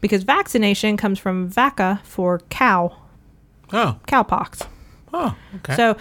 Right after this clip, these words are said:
Speaker 1: initially vaccination only referred to, you know, giving somebody cowpox, but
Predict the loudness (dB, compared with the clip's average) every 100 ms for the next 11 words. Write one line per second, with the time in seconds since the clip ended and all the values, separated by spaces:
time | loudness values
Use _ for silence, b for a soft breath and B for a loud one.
0 | B 2 2 4 2 4 2 2 2 4
1 | 2 2 4 4 4 2 4 2 2 2
2 | 2 2 -2 -8 -20 -10 0 0 0 -4
3 | 0 0 0 -2 -2 0 0 0 -2 -6
4 | -10 -8 -6 -6